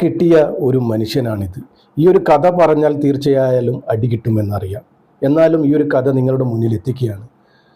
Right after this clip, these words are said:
രണ്ട് മൂന്ന് ദിവസം എടുത്തു ഈ ഒരു കഥ പറഞ്ഞു തീർക്കാൻ. ഈ ഒരു കഥ നിങ്ങൾക്ക് എളുപ്പത്തിൽ വളരെ ഷോർട്ടായിട്ട് നിങ്ങളുടെ മുന്നിൽ ഞാൻ എത്തിക്കുകയാണ്. ഞാൻ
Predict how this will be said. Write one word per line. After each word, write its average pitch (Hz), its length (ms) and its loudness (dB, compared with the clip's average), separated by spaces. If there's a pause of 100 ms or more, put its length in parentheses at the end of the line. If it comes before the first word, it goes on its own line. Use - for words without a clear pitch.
(140)
രണ്ട് 180 340 4
മൂന്ന് 254 200 8 (120)
ദിവസം 202 340 4
എടുത്തു 190 200 2 (120)
ഈ - 80 4
ഒരു 170 160 2
കഥ 143 160 4 (100)
പറഞ്ഞു 156 320 2
തീർക്കാൻ. 120 320 -4 (460)
ഈ 131 160 2
ഒരു 170 80 2 (100)
കഥ 147 140 4 (120)
നിങ്ങൾക്ക് 160 380 2
എളുപ്പത്തിൽ 147 460 -2 (480)
വളരെ 147 280 0
ഷോർട്ടായിട്ട് 135 540 0
നിങ്ങളുടെ 120 300 -2
മുന്നിൽ 113 260 -2
ഞാൻ 110 160 -4
എത്തിക്കുകയാണ്. 92 360 -14 (1000)
ഞാൻ 165 160 6